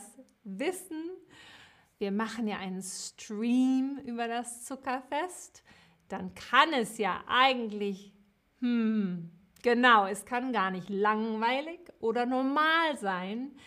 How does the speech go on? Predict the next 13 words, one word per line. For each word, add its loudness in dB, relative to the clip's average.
weil 0
wir 2
ja 2
einen 0
Stream 0
über -2
das -8
Zuckerfest -10
machen. -8
Es -8
ist -12
eines -6
der -6